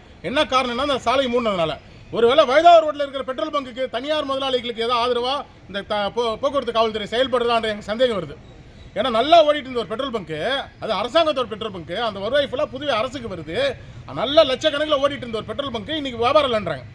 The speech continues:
காரணம் கேட்டா, "சார், தெரியல சார், சம்பந்தமே இல்லை, ஒரு வார காலமா இந்த ரோடை மூட்டாங்க, இங்க யாரும் வரதில்லை" சொன்னாங்க. அப்படியே வந்தாலும் மக்கள் வந்து திரும்பி ஒரு ஏமாற்றம் தான். இந்த வழியில போனா ஈஸி, பக்கம்னு சொல்லிட்டு போகுது. அது சிறிய பாதையில பெரிய ஒரு பாதை, இந்த பாதையை கடக்கக்கூடிய, கடக்க முடியாத ஒரு அவல நிலை இருக்கு.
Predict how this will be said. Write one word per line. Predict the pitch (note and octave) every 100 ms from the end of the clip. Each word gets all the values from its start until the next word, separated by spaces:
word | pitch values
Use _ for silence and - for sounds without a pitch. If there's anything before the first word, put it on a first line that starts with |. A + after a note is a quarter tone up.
| - - -
காரணம் | A3 E4+ D#4+
கேட்டா, | G#3+ C4
"சார், | C4+ C#4
தெரியல | G#3 C#4+ D4
சார், | C4+
சம்பந்தமே | G#3+ A3+ C#4 C#4 C#4
இல்லை, | B3+
ஒரு | A#3+
வார | C#4 B3+
காலமா | A3 A3+ C#4+
இந்த | B3
ரோடை | A3+ B3
மூட்டாங்க, | A#3 - G#3 F#3+ G3 - -
இங்க | F3
யாரும் | F#3+ A3 A3+
வரதில்லை" | A3+ B3+ G#3+ G3
சொன்னாங்க. | E3 D3 - -
அப்படியே | - D#3+ B3+ D#4+
வந்தாலும் | C4+ C4 D4
மக்கள் | B3 A#3 D#4
வந்து | B3+ G3+ F#3+ -
திரும்பி | C#4 D#4+ D#4 B3 - - -
ஒரு | G#3+
ஏமாற்றம் | A#3+ E4 E4 C#4
தான். | C4+
இந்த | A3+
வழியில | A3+ D#4 D4+
போனா | A3 C4 C#4+
ஈஸி, | C4+ B3 C#4
பக்கம்னு | B3 A#3
சொல்லிட்டு | D4 B3+ A#3+
போகுது. | F#3+ G3
அது | C4+
சிறிய | A#3+ C#4+ D4
பாதையில | A3+ G#3+ G#3+ A3+
பெரிய | B3+ D#4
ஒரு | C4+
பாதை, | F3+ E3+ C#3+ - - - -
இந்த | G3
பாதையை | G#3 B3+ D4 C4+
கடக்கக்கூடிய, | B3 D4 B3+ A3 A#3
கடக்க | G3+ C4 D4
முடியாத | C#4 A#3+ A3+
ஒரு | G3+
அவல | C4
நிலை | B3 G3+
இருக்கு. | E3+ D3+